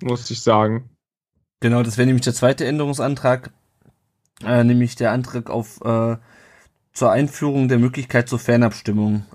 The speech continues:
Speaker 2: Ähm, wie das dann genau ausgestaltet wird, das steht da, glaub ich, noch nicht so richtig. Da steht, dass die Mitglieder ihre Stimmen auch ohne Teilnahme an der Versammlung schriftlich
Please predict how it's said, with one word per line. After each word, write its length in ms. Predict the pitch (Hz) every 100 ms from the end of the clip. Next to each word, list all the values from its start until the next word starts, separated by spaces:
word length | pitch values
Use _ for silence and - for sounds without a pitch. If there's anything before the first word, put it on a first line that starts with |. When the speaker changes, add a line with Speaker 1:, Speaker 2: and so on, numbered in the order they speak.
| -
Speaker 2:
Ähm, 440 | 117 110 110 113 -
wie 80 |
das 120 | 127 120
dann 140 | 127
genau 200 | 117 120
ausgestaltet 640 | 123 131 127 143 139 127
wird, 120 | 131 123
das 100 | 120
steht 280 | - 131
da, 80 | 135
glaub 240 | 127 123 120
ich, 120 | 120
noch 100 | 117
nicht 280 | 120 147 -
so 120 | 143
richtig. 320 | 143 143 -
Da 120 | 120
steht, 240 | 117 131 127
dass 120 | 123
die 100 | 127
Mitglieder 380 | 135 - 131 135
ihre 240 | 120 117
Stimmen 380 | - 143 151 135
auch 180 | 113 -
ohne 280 | 127 139
Teilnahme 540 | 127 123 139 135 131 135
an 120 | 120
der 100 | 110
Versammlung 400 | 117 120 127 123
schriftlich 520 | - 147 143 139 127